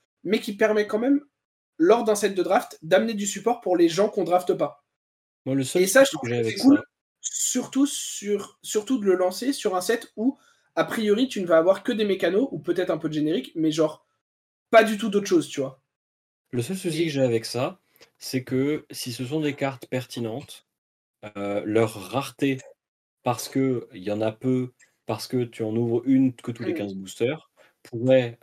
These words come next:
Speaker 2: euh, les rendre moins accessibles pour les joueurs,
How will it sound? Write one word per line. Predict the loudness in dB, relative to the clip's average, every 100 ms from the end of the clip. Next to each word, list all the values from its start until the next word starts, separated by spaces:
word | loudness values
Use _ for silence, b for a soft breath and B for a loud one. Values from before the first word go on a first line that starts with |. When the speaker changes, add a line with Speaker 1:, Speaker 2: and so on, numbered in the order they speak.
| _ -8
Speaker 2:
euh, | -6 -6 -10 -14 -20 _ _ _ _ -4
les | 0
rendre | 2 2 2 0 0
moins | 4 4 4
accessibles | -4 -6 -2 -2 -4 -6
pour | -6
les | -6
joueurs, | -4 -2 -2 -4